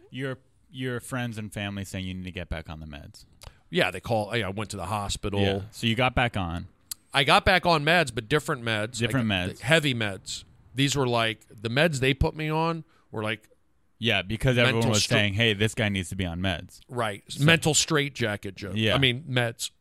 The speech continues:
Speaker 2: which I didn't need.
Speaker 1: No.
Speaker 2: I mean, I was, uh, sleeping fifteen hours a day.
Speaker 1: Wow.
Speaker 2: Uh, I mean, I felt okay,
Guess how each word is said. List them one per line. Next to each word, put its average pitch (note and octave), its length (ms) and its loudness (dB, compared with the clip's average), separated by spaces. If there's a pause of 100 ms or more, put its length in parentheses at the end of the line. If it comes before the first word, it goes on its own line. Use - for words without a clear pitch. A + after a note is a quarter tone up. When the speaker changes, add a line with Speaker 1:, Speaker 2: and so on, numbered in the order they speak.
(360)
Speaker 2:
which F#3+ 240 2
I D#3+ 140 6
didn't D3 340 4
need. B2+ 300 0 (340)
Speaker 1:
No. A2 240 0 (720)
Speaker 2:
I C#3 120 2
mean, B2+ 160 4
I B2 100 4
was, C3+ 240 2
uh, A2 220 0 (640)
sleeping C3 640 0
fifteen C3 480 -2
hours A#2 400 0
a G#2+ 80 -2
day. C3 720 4
Speaker 1:
Wow. D#2+ 180 -4 (300)
Speaker 2:
Uh, G2 1000 -6 (100)
I B2+ 60 -6
mean, C3 100 4
I A#2 60 4
felt E3+ 320 6
okay, G3+ 480 2